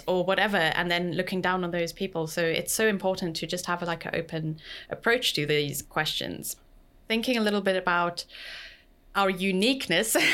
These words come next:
<laughs> as human beings. So we are all unique, and that is true. But as unique beings with different experiences, and the thing about mindset or attitude is it's such a personal thing. But when we kind of hear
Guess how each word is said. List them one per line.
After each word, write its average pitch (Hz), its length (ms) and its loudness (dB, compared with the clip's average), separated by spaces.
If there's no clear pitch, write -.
<laughs> - 300 -10
as 190 220 2
human 165 260 0
beings. 170 380 -2
So 240 120 2
we 233 120 2
are 233 200 4
all 185 200 2
unique, 165 460 -2
and - 200 -6
that - 240 2
is 175 160 2
true. 185 340 2
But 226 340 2
as 262 440 2
unique 220 560 2
beings 214 400 2
with 202 140 0
different 220 280 0
experiences, 202 760 0
and 185 240 0
the 196 80 0
thing 233 460 0
about 190 280 2
mindset 208 460 2
or 175 180 0
attitude 214 440 0
is 180 240 -4
it's 190 160 -2
such 202 220 0
a 180 40 -4
personal 226 480 0
thing. 151 340 -2
But 208 320 2
when 220 400 2
we 202 640 2
kind 208 220 4
of 196 120 0
hear 190 720 2